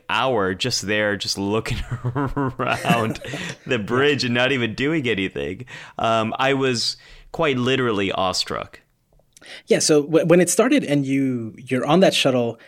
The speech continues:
Speaker 2: it's just so cool, you know. And I think, um, I think everybody has this experience at the beginning where you're like, "Oh, it looks a little blurry. It doesn't look all that great." And then you start moving your head and you feel like you're inside something else, and now you're in a shuttle,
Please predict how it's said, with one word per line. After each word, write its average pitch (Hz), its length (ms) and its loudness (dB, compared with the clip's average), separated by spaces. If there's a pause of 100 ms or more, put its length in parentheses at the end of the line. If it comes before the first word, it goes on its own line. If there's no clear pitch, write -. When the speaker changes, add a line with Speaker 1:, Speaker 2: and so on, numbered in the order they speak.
(160)
Speaker 2:
it's - 160 0
just - 200 0
so 143 140 6
cool, - 340 -8 (240)
you 156 80 4
know. 160 80 6
And 170 120 6
I 185 60 6
think, 262 560 2
um, 143 340 -2
I 143 80 -2
think 226 200 2
everybody 160 480 6
has 135 260 0
this 127 160 -4
experience 127 380 -2
at 127 80 -2
the 120 100 -6
beginning 120 540 -2 (320)
where 131 180 4
you're 127 160 2
like, 135 220 2
"Oh, 202 160 4
it 165 100 6
looks 151 220 4
a - 20 6
little 135 200 4
blurry. 139 500 2
It 113 80 -2
doesn't 127 320 -2
look 127 180 -2
all 117 220 0
that 117 260 -4 (380)
great." 135 400 2
And 139 120 2
then 208 140 8
you 226 60 6
start - 220 6
moving 151 220 6
your 127 120 4
head 156 240 4
and 127 120 2
you 117 200 -4
feel 139 420 2
like 123 260 0
you're 127 120 -2
inside 113 1000 -2
something 117 560 -4
else, 151 320 2
and 113 80 -2
now 110 100 -4
you're 113 160 -6
in 113 140 -10
a 104 60 -12
shuttle, 185 500 4